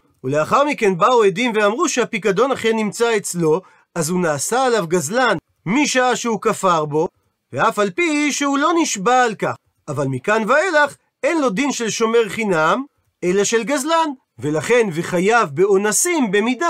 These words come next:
והפיקדון יאנס. הוא מביא רב ששת סייעתא לדבריו, ותנא תונא,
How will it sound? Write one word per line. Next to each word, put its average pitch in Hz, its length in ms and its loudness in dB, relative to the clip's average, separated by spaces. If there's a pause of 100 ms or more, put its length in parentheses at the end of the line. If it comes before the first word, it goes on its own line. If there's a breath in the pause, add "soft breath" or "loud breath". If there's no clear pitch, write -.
והפיקדון 202 600 0
יאנס. 254 560 2 (260)
הוא 156 120 -4
מביא 277 280 0
רב 262 60 2
ששת 254 340 -4
סייעתא 202 640 0
לדבריו, 160 580 -2 (460)
ותנא 185 360 0
תונא, 247 480 2